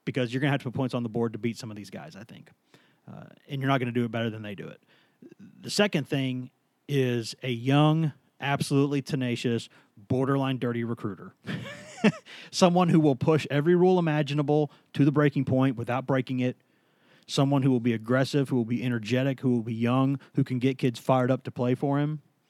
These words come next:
A good, energetic recruiter slash hype man. Those are the two kinds of coaches I would want right now. If you don't check either of those boxes, to me, you're a complete no-go.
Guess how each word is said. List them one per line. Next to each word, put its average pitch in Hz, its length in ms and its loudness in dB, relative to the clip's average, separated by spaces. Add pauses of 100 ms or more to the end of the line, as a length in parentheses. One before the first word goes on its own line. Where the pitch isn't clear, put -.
(140)
A 123 80 -10
good, 143 440 2 (180)
energetic 131 540 0
recruiter 127 360 2
slash 113 280 -8
hype 117 200 -6
man. 104 260 -18 (320)
Those 165 260 4
are 180 60 4
the 139 140 -2
two 190 320 -2
kinds 131 640 -4 (1080)
of 127 120 -4
coaches 123 380 0
I 113 80 0
would 117 140 -4
want 113 280 -2
right 104 160 -10
now. 107 280 -14 (200)
If - 140 -4
you 147 80 4
don't 170 180 2
check 147 280 0
either 156 300 0
of 151 40 0
those 151 180 2
boxes, 156 500 0 (180)
to 127 120 -4
me, 160 380 2 (100)
you're 117 200 0
a 110 40 -4
complete 143 480 0
no-go. 110 460 -8